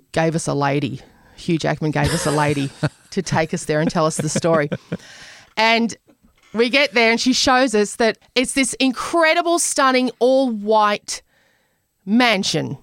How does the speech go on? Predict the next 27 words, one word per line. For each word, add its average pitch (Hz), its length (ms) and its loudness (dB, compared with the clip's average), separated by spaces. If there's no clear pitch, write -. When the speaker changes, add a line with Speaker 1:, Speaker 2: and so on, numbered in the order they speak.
Speaker 2:
Mm. 113 320 -2
Speaker 1:
And 214 240 4
it's - 160 -4
got 214 240 0
all 269 300 2
these 302 260 2
windows, 226 880 2
floor-to-ceiling, 277 840 2
huge 233 360 0
windows, 214 560 2
and 208 160 0
they 202 160 2
just - 180 -4
had 208 200 0
this 196 180 -2
uninterrupted 208 720 0
view 180 540 2
of 160 380 0
sand 202 840 2
and 185 160 0
the 165 200 -4
ocean 156 580 0
and 156 160 0
the 147 60 0
sky. 135 500 -4
Speaker 2:
Yeah, 110 180 2
beautiful. 104 500 -2